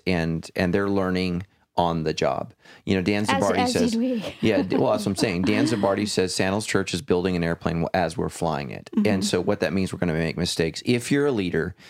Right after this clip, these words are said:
Speaker 1: here's the heartbreak. No matter how much you admit or own, it's not gonna be enough for some people.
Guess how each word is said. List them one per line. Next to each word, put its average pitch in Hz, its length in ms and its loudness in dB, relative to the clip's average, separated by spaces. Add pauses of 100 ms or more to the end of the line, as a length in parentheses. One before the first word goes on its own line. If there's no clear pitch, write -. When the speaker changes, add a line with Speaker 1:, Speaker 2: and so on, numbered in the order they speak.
(360)
Speaker 1:
here's 120 280 2
the 117 80 2
heartbreak. 90 600 0
No 98 140 2
matter 92 240 2
how 107 220 0
much 113 260 0
you 123 100 2
admit 95 340 0
or - 200 0
own, 85 380 0 (1040)
it's 110 200 2
not 98 320 0
gonna 101 160 2
be 101 140 0
enough 87 300 0
for - 160 -2
some 82 240 -2
people. - 400 -6